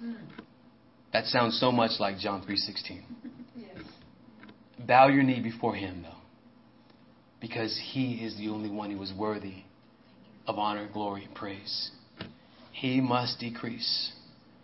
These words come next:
Speaker 1: and I must in-, or he must increase, and I must decrease. After this, the voice of the one crying out in the wilderness goes silent.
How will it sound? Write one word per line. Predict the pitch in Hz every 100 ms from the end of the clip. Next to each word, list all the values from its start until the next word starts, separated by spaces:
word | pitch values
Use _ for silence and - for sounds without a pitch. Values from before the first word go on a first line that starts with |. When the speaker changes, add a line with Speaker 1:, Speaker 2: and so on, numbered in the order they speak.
| -
Speaker 1:
and | 110
I | 113
must | 113 113 - 110 104
in-, | 104 101
or | 117 -
he | 120
must | 131 113 - -
increase, | 123 117 113 -
and | 107
I |
must | 110 107
decrease. | 117 110 110 92 - - - - - - - - - - - - _ - - - - - - _ -
After | 131 165 180
this, | 156 113 - - - - - - - - - - - - - - - - - -
the | 110 120 104
voice | 143 165 165 160 - 120
of | 123
the | 120
one | 120 123 120
crying | - 117 117 113
out | 110
in | 104
the |
wilderness | 101 98 95 95 -
goes | 98 98
silent. | - - -